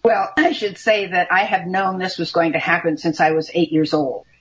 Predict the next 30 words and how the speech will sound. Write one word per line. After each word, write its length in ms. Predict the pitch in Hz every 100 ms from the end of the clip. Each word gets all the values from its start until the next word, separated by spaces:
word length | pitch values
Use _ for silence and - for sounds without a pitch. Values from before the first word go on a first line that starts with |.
| - -
Uh, 260 | 156 143
the 80 | 175
reason 380 | 208 220 220 185
I 140 | 175
knew 220 | 175 185
when 120 | 175 160
I 100 | 160
was 220 | 151 151
eight, 280 | 165 160 151
and 140 | 170
the 60 | 170
reason 320 | 202 190 180
it 160 | 156
didn't 280 | 190 170 156
scare 380 | - - 247 233
me 160 | 214 160
at 120 | 151
that 200 | 156 -
time, 260 | 165 160
because 320 | 151 160 170 165
I 120 | 165
did 200 | 170 170
not 300 | 165 156 -
think 180 | 175 160
it 80 |
would 140 | 151 156
happen 380 | - 170 156 147
in 120 | 147
my 180 | 151 147
lifetime. 560 | 156 160 - 151 -